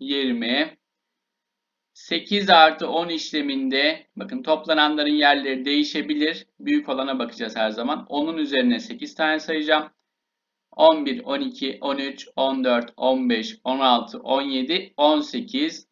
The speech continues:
oldu bizim işlemimizin sonucu. Şimdi bir diğer yöntem ise on ile toplama yöntemi. Sayıları on ile toplamanın kolay bir yöntemi var. Şimdi ilk örneğimizde bakalım. On artı yedi. Onun içinde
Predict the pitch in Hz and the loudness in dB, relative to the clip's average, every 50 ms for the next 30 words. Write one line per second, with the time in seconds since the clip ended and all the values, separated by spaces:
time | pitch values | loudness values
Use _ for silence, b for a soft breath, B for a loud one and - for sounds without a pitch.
0 | _ - 127 123 117 120 131 131 127 120 123 120 120 123 120 - - 120 110 110 | _ -2 0 0 0 -2 -6 -6 -6 -4 0 2 2 2 0 -2 -6 -6 -6 -6
1 | 117 120 143 175 196 190 - 131 127 147 156 127 120 107 98 98 - _ _ _ | -6 -6 -6 -6 -8 -8 -6 -6 -6 -6 -4 -4 -4 -4 -4 -6 -12 _ _ _
2 | _ _ _ _ _ _ _ _ _ _ _ _ _ _ _ _ _ _ _ _ | _ _ _ _ _ _ _ _ _ _ _ _ _ _ _ _ _ _ _ _
3 | _ _ _ _ - - - 143 - 143 185 202 226 226 196 208 202 190 185 180 | _ _ _ _ -18 -14 -12 -12 -10 -4 -2 0 0 2 4 6 8 10 10 8
4 | 180 180 170 175 175 - - 202 196 190 - - - 202 202 196 - - 180 185 | 6 2 -2 -2 -2 0 0 2 2 2 0 0 0 0 0 -2 -4 -2 0 0
5 | 190 190 175 170 180 185 185 175 175 180 185 175 170 165 170 165 160 151 135 131 | 2 2 2 2 0 0 0 -4 -4 -4 -2 -2 -2 0 0 0 0 0 0 -2
6 | 120 127 123 131 156 202 214 - - _ _ _ _ _ _ _ _ _ _ _ | -2 -2 -2 -2 -2 -4 -6 -8 -14 _ _ _ _ _ _ _ _ _ _ _
7 | _ _ _ _ _ _ _ _ _ _ - - - 208 208 202 196 190 196 190 | _ _ _ _ _ _ _ _ _ _ -4 0 2 4 4 4 4 2 2 2
8 | 190 190 196 208 202 196 190 185 190 190 185 - - 190 180 175 170 180 196 202 | 2 0 0 2 2 2 2 0 0 -2 -4 -2 0 0 2 2 2 0 0 -2
9 | 202 - _ _ - 190 180 180 180 175 170 156 160 156 151 151 147 143 135 147 | -4 -6 _ _ 0 2 6 8 8 8 8 6 2 2 2 2 0 -2 -4 -6
10 | 143 139 135 127 135 147 165 202 196 196 - _ _ _ _ _ _ - - 120 | -6 -6 -2 2 4 4 4 4 0 -8 -16 _ _ _ _ _ _ -16 -14 -10
11 | 123 170 190 196 196 196 190 180 175 170 170 165 165 160 151 160 156 156 175 175 | -4 -2 -2 0 0 2 0 0 0 0 -2 -2 -4 -4 -4 -4 0 0 0 -2
12 | - 175 156 160 175 185 - - _ - 170 185 190 180 165 156 156 156 - - | 0 -2 -2 -2 -4 -4 -8 -8 _ 0 2 4 6 8 8 8 8 6 0 -8
13 | 190 165 160 151 139 131 113 - - - _ _ _ _ _ _ _ _ _ _ | -4 0 0 2 2 2 0 0 -4 -12 _ _ _ _ _ _ _ _ _ _
14 | _ _ _ _ _ _ _ _ _ _ _ _ _ _ - 147 156 180 196 196 | _ _ _ _ _ _ _ _ _ _ _ _ _ _ -4 -2 -2 0 0 0
15 | 190 196 - 190 180 175 175 180 185 180 - | 0 0 -2 -6 -4 -2 -2 -2 -2 -4 -8